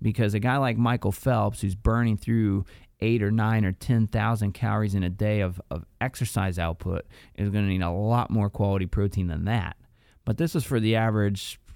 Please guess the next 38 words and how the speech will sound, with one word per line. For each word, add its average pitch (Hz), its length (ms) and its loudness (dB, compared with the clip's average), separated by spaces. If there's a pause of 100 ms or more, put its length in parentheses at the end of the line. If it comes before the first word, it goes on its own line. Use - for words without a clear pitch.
(160)
semi-sedentary 110 1040 0
adult, 87 400 0
four 143 160 0
to 143 60 0
five 113 320 -2 (440)
ounces 110 340 0
of 90 140 -4
quality 117 320 0
protein 98 380 -2
per 92 120 -2
meal. 101 300 0 (340)
Some 160 160 0
of 147 60 2
the 123 60 0
best 123 220 0
choices, 147 600 0 (360)
uh, 120 100 0
include 117 340 2
the 120 80 4
most 117 240 2
easily 113 280 2
utilized 117 640 0 (300)
amino 110 260 2
acids, 113 540 0 (480)
organic 127 340 2
lean 123 160 2
proteins 113 400 2
like 98 200 -2
wild-caught 110 480 -2
fish, - 560 0 (560)
uh, 101 160 0
which 98 180 -2
are 95 80 0
a 95 40 -4
great 98 220 0
source 101 260 -2
of 95 60 -2
anti-inflammatory 98 800 0